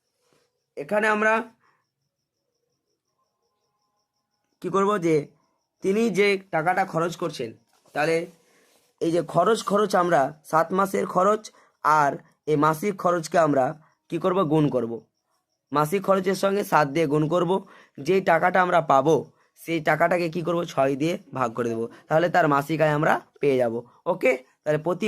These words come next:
মাসে তার আয়টা কত? যদি তোমরা এই অঙ্কতে দেখো যে দুটো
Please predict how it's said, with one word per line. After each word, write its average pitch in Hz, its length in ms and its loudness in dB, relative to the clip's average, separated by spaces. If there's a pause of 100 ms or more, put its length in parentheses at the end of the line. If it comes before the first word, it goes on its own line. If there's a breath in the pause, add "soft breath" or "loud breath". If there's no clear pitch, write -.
মাসে 160 220 0
তার 160 240 2
আয়টা 147 320 0
কত? 120 140 -6 (420 soft breath)
যদি 175 200 -2 (100)
তোমরা 196 260 2
এই 175 140 4
অঙ্কতে 180 300 -2
দেখো 175 320 -2 (520)
যে 170 120 2 (840)
দুটো 185 300 -2